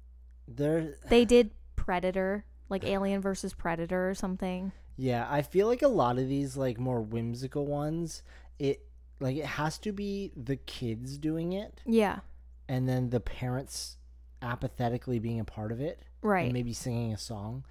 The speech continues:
Speaker 2: Yeah.
Speaker 1: Like when Louise goes into that fever dream.
Speaker 2: Yes.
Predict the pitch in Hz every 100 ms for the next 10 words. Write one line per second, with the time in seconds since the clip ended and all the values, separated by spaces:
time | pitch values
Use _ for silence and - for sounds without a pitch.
0 | - 208 175 127 131 131 123 117 117 123
1 | 127 117 117 113 113 95 - 107 123 127
2 | 143 143 156 170 - - - 202 202 175
3 | - - -